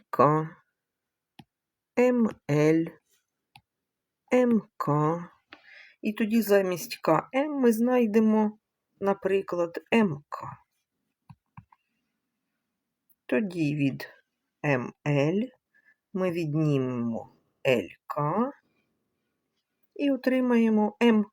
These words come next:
К або К М, що й питали. М Л, ось М Л шість сантиметрів,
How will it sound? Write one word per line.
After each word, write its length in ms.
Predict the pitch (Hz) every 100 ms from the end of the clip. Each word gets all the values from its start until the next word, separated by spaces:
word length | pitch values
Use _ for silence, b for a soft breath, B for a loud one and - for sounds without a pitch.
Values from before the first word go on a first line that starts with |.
| _
К 300 | 156 156 160 _
або 220 | 170 165 196
К 200 | 123 123
М, 200 | - - _ _
що 200 | - 160
й 40 |
питали. 360 | 156 135 - - - _ _ _ B B B B B _ _
М 340 | 208 151 147 -
Л, 220 | 156 117 - B B B B _ -
ось 320 | - - -
М 160 | 135 - -
Л 160 | 127 -
шість 380 | - 160 120 -
сантиметрів, 1000 | 190 202 226 233 247 247 277 269 -